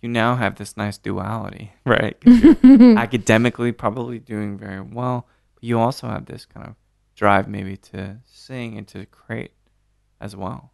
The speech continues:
Speaker 2: Yeah, my senior year in high school was awful because I was constantly battling with that.
Speaker 1: Really?
Speaker 2: Is what, what was I gonna do, right? Because
Speaker 1: Yeah.
Speaker 2: as the academic, everyone was putting this pressure on me of, like,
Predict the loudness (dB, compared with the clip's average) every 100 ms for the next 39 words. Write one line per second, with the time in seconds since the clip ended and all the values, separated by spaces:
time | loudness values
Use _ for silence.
0 | 2 4 6 4 6 6 8 6 4 2
1 | 4 4 6 4 2 4 2 4 4 2
2 | 2 -2 -2 -2 -8 -6 0 0 -2 -6
3 | -10 -10 _ _ -12 -10 4 4 6 4
4 | 6 4 6 4 2 -2 2 4 4 2
5 | 0 -6 -4 4 4 4 0 2 2 4
6 | 2 2 0 0 2 2 -2 -4 -4 -4
7 | -4 -4 -4 -2 0 0 0 0 0 -4
8 | -4 -6